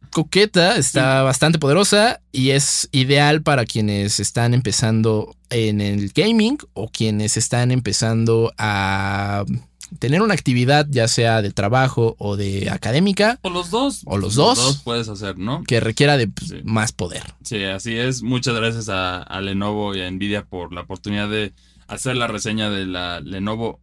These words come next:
Speaker 2: L O Q dieciséis I R H ocho. Que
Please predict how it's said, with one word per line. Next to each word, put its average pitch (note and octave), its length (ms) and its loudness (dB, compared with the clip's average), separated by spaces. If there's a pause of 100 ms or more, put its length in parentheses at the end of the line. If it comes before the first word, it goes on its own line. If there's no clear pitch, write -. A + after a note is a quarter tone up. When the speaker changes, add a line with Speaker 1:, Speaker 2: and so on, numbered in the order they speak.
(260)
Speaker 2:
L A#2 280 -4
O A#2+ 160 0
Q A#2 360 -6
dieciséis G2+ 500 -6
I G#2+ 200 -4
R G#2 420 -4
H G#2 260 -10
ocho. E3+ 360 -6 (540)
Que C3 380 -2